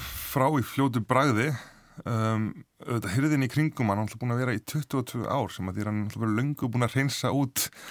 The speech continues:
alla sem að honum gætu verið, uh, hættulegir. Og hann, og kannski svolítið eins og Brezhnev,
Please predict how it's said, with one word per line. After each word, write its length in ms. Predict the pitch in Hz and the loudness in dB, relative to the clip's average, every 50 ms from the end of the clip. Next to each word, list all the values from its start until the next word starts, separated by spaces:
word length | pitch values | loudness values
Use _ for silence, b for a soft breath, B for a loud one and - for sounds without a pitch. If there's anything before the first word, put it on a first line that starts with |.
| B B B B B | B B B B B
alla 360 | - - 120 - - 127 117 104 | 2 2 2 2 2 2 2 4
sem 180 | - 127 110 110 | 4 2 2 2
að 80 | 107 101 123 | 2 2 2
honum 220 | 123 120 113 110 - | 2 2 2 2 0
gætu 240 | 113 107 104 113 110 | 0 0 0 2 2
verið, 300 | 117 113 110 104 - - - _ B B B B B B B B B B B B B B B B _ _ _ _ _ _ - - 101 | 2 4 2 0 -2 -4 -12 _ B B B B B B B B B B B B B B B B _ _ _ _ _ _ -8 -4 0
uh, 240 | 110 110 107 104 101 - - - _ _ _ _ _ _ | 0 0 0 0 -2 -4 -6 -12 _ _ _ _ _ _
hættulegir. 720 | - 92 104 135 135 110 - - 131 131 117 110 98 98 104 | -6 -2 0 0 0 0 -2 0 2 2 4 4 4 4 2
Og 20 | |
hann, 140 | 113 113 98 85 71 - - - 85 - - _ _ _ _ _ _ _ _ _ _ | 2 0 0 -2 -4 -4 -6 -10 -16 -18 -18 _ _ _ _ _ _ _ _ _ _
og 140 | - 110 - | -4 2 4
kannski 280 | 123 147 147 - - | 4 4 4 4 2
svolítið 220 | 147 156 135 147 135 | 2 2 2 2 2
eins 80 | 123 | 2
og 80 | 123 107 | 0 0
Brezhnev, 640 | - 147 165 151 - - - 165 160 151 143 - | 2 2 2 2 0 0 0 2 2 2 0 -2